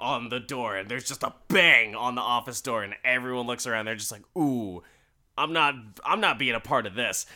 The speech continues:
So they just retreat to their office, and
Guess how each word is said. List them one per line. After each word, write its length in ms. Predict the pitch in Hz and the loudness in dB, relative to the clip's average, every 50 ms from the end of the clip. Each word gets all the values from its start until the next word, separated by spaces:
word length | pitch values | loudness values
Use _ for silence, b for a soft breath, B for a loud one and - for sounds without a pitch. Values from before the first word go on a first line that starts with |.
| B B | B B
So 180 | - - 143 123 | -8 -6 -4 0
they 140 | 123 135 143 | 0 0 0
just 240 | 143 156 147 - | 0 -2 -4 -4
retreat 720 | - 127 113 - - - - - 135 139 139 139 135 - - | -4 -6 -8 -6 -6 -6 -4 -2 0 0 0 -2 -4 -8 -6
to 120 | - 139 | -6 -2
their 220 | 117 117 117 120 - | -2 -2 -2 -2 -2
office, 640 | 107 110 113 110 - - 95 85 90 - - - - B B B B B B B _ | 0 0 0 0 -2 -4 -10 -8 -6 -6 -6 -6 -8 B B B B B B B _
and 680 | 131 131 127 123 117 117 117 113 110 110 110 107 123 | 2 2 2 2 2 0 -2 -4 -6 -8 -10 -12 -16